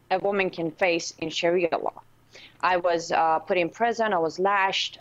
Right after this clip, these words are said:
um, I was sold to a marriage, and I was beat up. Obviously, that's a very normal thing that happens to a woman.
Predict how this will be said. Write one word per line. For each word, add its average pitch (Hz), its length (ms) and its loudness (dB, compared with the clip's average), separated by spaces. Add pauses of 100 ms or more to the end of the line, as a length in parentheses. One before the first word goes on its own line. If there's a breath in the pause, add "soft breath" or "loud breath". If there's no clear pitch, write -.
um, 160 300 2
I 175 80 2
was 175 160 0
sold 185 240 -2
to 175 140 0
a - 20 0
marriage, 196 540 2 (480 loud breath)
and 190 200 2
I 180 80 2
was 170 360 0
beat 196 180 2
up. 180 240 2
Obviously, 156 460 0
that's 156 280 0
a 156 60 -2
very 151 420 0 (120)
normal 180 460 2
thing 147 280 -4
that 151 160 0
happens 156 460 -4
to 156 80 -2
a 151 40 0
woman. 170 320 0